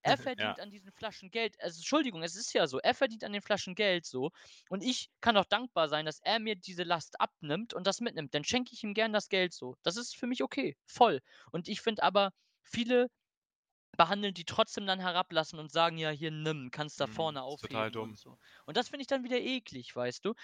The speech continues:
Speaker 1: Dann gib denen das doch in die Hand, so. Dann, dann freuen die sich. Weißt du, wie die lächeln? Die freuen sich, dass die mit Respekt behandelt werden, weil es ist bestimmt nicht einfach, da rumzulaufen und, und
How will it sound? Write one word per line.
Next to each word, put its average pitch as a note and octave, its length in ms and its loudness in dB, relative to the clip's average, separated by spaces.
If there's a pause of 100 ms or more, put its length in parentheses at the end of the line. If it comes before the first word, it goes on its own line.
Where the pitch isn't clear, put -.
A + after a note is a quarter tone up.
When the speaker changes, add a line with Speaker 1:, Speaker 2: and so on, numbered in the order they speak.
(140)
Speaker 1:
Dann G#3+ 220 -2 (360)
gib - 180 0
denen A3+ 180 2
das C#3+ 200 0
doch B2+ 160 0
in B2+ 120 -2
die A#2+ 140 -8
Hand, A#2 320 -10 (160)
so. B2 320 0
Dann, F#3+ 200 2 (140)
dann G#3+ 140 0
freuen D#4+ 360 6
die B3+ 140 -4
sich. D#3+ 280 -8
Weißt C#4 220 4
du, C4+ 40 -6
wie B3+ 60 -6
die A#3+ 100 -8
lächeln? B3+ 380 -2
Die G#3+ 100 -8
freuen D4 420 0
sich, C#3+ 320 -10
dass - 180 2
die A3+ 100 -6
mit A3 160 -6
Respekt - 380 -4
behandelt D#3 440 0
werden, C3+ 180 0 (240)
weil A3+ 200 8
es G3 140 0
ist A3+ 140 -14
bestimmt C#4 420 -4
nicht F#3+ 200 -6
einfach, D3+ 480 -2 (220)
da E3 100 10
rumzulaufen E3 760 2
und, D#3 200 -12
und D#3 280 -10